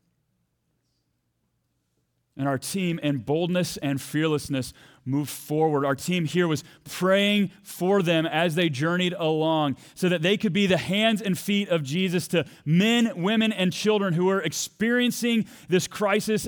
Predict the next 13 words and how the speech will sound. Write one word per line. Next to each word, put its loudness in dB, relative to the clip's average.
at -2
their 0
doorstep. -6
And -2
so 2
for 2
us, 2
our 2
purpose 0
in 2
this -4
Christian -2
life 0